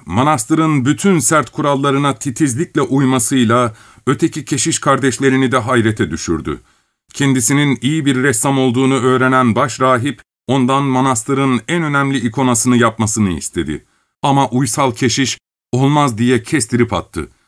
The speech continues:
Eline fırça almaya layık biri değildi o. Fırçası murdardı.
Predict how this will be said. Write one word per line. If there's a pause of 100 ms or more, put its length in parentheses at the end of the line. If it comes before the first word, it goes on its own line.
(380)
Eline
fırça
almaya
layık
biri
değildi
o. (360)
Fırçası
murdardı.